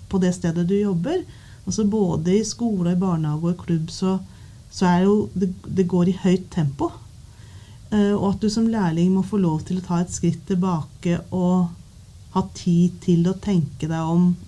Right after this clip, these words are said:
hva skjedde nå, observere de andre. For hvis du bare går inn og gjør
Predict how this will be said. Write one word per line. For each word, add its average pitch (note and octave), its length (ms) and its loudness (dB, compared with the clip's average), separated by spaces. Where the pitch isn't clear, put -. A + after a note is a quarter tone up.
hva F#3 160 0
skjedde E3+ 340 0
nå, E3+ 380 4
observere E3+ 600 0
de F#3 100 2
andre. E3+ 540 2
For G3 140 2
hvis G3 180 2
du A3+ 80 0
bare F#3 400 0
går E3+ 380 0
inn E3+ 180 6
og F#3 440 2
gjør F3+ 400 4